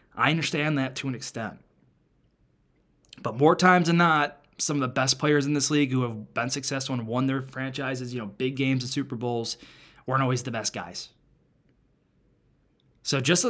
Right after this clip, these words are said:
you know, putting it out there, trade deadline's coming up sometime in November, so we have a little bit more time, but I, I'm curious to see if Brad Holmes and if ownership will allow Brad Holmes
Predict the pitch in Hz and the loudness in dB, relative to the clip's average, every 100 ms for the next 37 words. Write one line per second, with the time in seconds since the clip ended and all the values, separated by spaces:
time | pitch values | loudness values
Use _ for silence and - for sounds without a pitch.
0 | 196 233 165 190 - _ _ - 185 233 | 0 -2 -2 -4 -10 _ _ 0 4 6
1 | 254 220 220 220 233 - 170 185 170 170 | 8 8 8 6 6 4 2 2 2 2
2 | 170 170 175 160 160 165 156 147 151 147 | 2 2 2 4 4 2 -2 0 2 2
3 | 143 143 139 139 139 131 135 139 120 127 | 2 2 2 2 2 2 0 -2 0 0
4 | 117 120 135 139 143 143 139 143 131 135 | 0 0 2 2 2 0 0 0 2 2
5 | 127 107 120 113 113 107 - 151 160 160 | 0 -2 -2 -2 -4 -6 -6 -2 -2 -2
6 | 143 127 - 131 131 127 127 - _ _ | -4 -4 -2 0 0 -2 -6 -18 _ _
7 | - 123 - 123 123 135 139 135 127 123 | -10 -10 -4 0 0 -2 -2 0 0 0
8 | 120 117 107 107 127 127 123 113 110 117 | -2 -6 -8 -4 -2 -2 -4 -6 -2 2
9 | 131 127 110 110 113 110 110 101 | 2 2 -6 -6 -8 -6 -6 -8